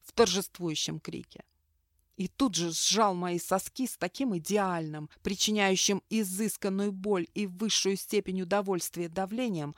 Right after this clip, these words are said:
что оргазм взорвался во мне без всякого предупреждения. Будто молния шарахнула в центр груди и оттуда брызнула жгучими потоками в каждый уголок тела и мышцу, заставляя их конвульсивно сокращаться.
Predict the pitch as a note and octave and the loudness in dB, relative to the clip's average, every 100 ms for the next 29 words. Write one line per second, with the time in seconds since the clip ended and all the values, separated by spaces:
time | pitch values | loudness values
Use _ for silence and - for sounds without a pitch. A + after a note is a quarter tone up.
0 | - - A3+ - G3+ G3 G#3+ A#3+ F#3 E3+ | -8 0 2 4 2 4 6 6 6 -2
1 | - F3+ F#3 A#3 A#3+ B3 B3 F#3+ F3 F#3+ | -6 -4 4 8 8 8 8 8 6 2
2 | F3 F#3+ G3 A3 B3+ B3 - F#3 B3 - | 2 0 2 2 2 0 0 2 2 0
3 | - B3 G3 F#3+ F3 - F3 E3+ - D#3 | 6 8 8 6 -2 -2 -4 -6 -6 -10
4 | - C#3+ D3 D3 E3 - _ _ _ F3 | -8 -10 -10 -12 -16 -20 _ _ _ -2
5 | G#3 - A3+ A#3 B3 F#3+ F3+ F3 - G3+ | -2 4 6 8 8 6 4 2 4 8
6 | G3+ F3+ E3+ F3 F3+ - G3 F3+ F3 F#3 | 8 6 0 -2 -2 0 0 0 -4 -4
7 | G3+ G#3 C4 - G#3 G#3+ - G#3 G3+ F#3 | -4 0 -2 4 4 4 2 0 0 0
8 | A#3+ - G3 F#3 E3+ A#3 - F#3+ F#3+ F#3+ | -2 0 0 0 0 0 2 0 2 0
9 | G3 A#3+ G#3+ F#3 F3+ - A#3 F#3 G3 F3+ | 4 4 4 -2 0 6 6 6 0 2
10 | G3+ G#3 - - C4+ A#3+ G3+ G#3 A3 B3 | 2 2 -2 -2 2 4 4 4 4 2
11 | G3+ - - D3 - _ E3+ A3 - A3+ | 2 0 -4 -8 -10 _ -2 -2 6 6
12 | A3+ A#3 F#3+ D#3+ - - - _ A3 G#3 | 8 6 6 4 0 -14 -20 _ 0 2
13 | G#3 - G3 D#3+ D#3+ - - F#3 F#3 - | 0 0 -4 -4 -6 -8 -8 -6 -6 -6
14 | - - - | -12 -16 -20